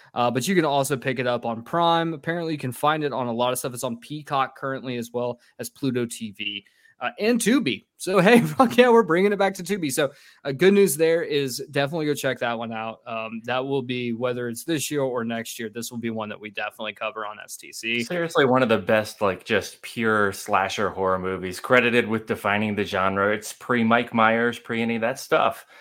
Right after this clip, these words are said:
Speaker 2: And it happens to be a Christmas movie. It wouldn't be without it, but it's still just a really good standalone horror movie that has its place in the history of horror because it really did define the genre.
Speaker 1: All right. Now, Bennett,
Speaker 2: Mm.
Speaker 1: speaking of you,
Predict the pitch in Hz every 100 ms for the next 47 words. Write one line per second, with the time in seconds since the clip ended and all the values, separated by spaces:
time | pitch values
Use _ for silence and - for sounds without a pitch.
0 | - _ 117 104 104 104 - 127 120 120
1 | 156 139 131 123 113 127 123 127 117 127
2 | 120 131 104 104 101 95 101 98 87 92
3 | 120 117 92 98 90 - - _ _ _
4 | _ - - 151 104 - 123 113 - 104
5 | 95 107 98 98 90 - 95 95 92 90
6 | 78 90 92 101 101 107 113 90 90 95
7 | 98 101 - 95 - - - 98 98 -
8 | 107 87 82 - 107 - 147 139 156 -
9 | 143 156 139 101 101 87 110 98 95 82
10 | 87 78 80 76 76 82 73 - - _
11 | - - 131 139 143 131 127 123 165 190
12 | 117 92 - - _ _ 139 254 190 190
13 | 135 117 147 135 -